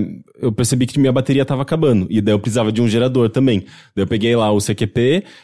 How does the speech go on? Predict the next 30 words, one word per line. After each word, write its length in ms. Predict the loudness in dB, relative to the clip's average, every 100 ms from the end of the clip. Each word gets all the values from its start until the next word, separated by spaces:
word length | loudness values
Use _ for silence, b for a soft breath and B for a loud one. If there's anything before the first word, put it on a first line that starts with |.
| B -4
falei, 160 | -2
"Vou 140 | 0 0
construir 320 | 0 0 0
um 80 | 2
gerador." 400 | 2 2 0 2
Era 120 | 2
o 80 | 2
único 240 | 2 0
C 140 | -4 -4
Q 100 | -4
P 140 | -2
que 80 | -2
eu 60 |
tinha. 240 | -2 -2 -4 B B B
Coloquei, 580 | 0 0 0 0 2 2
construí, 680 | 0 -2 0 0 2 2 2
leva 240 | 0 -2
um 20 | -2
tempinho, 560 | -4 -2 0 2 2
daí 220 | 2 0
apareceu, 720 | 0 -2 -2 0 2 2 0 -4
só 160 | -4
que 120 | 0 2
não 120 | 2
tava 220 | 0 0
carregando 380 | 2 2 4 2
nada. 300 | 2 0 -2
Eu 40 |
falei, 220 | -4 -2 -2
"Ué, 300 | -2 -4